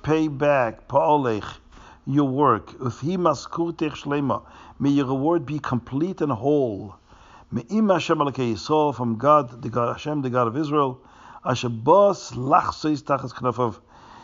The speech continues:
you have come to take shelter under his wings." Now this, he says here several things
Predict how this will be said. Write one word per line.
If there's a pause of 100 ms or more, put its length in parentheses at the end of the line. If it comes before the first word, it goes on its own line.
(200)
you
have
come (380)
to
take
shelter (560)
under
his
wings." (1500)
Now
this,
he
says
here
several
things